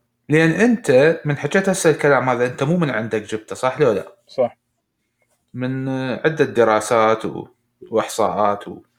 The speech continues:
Speaker 1: يعني شوف هم شلون يعني
Speaker 2: مجلات.
Speaker 1: مجلات، هم يجيبون يعني عدة ناس ودراسات يسوون و-،
Speaker 2: مهم.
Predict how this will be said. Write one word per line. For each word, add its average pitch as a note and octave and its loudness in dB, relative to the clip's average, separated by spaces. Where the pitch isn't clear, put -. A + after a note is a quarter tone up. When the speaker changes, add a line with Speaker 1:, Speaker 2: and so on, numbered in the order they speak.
Speaker 1:
يعني C#3 -8
شوف D3+ -4
هم E3 2
شلون B2 -2
يعني G2+ -4
Speaker 2:
مجلات. B2 2
Speaker 1:
مجلات، E3+ 2
هم F3 0
يجيبون F3 -4
يعني A2 -10
عدة D3 -2
ناس C#3+ -4
ودراسات A#2+ 0
يسوون A2+ -4
و-، B2+ -10
Speaker 2:
مهم. C#3+ -12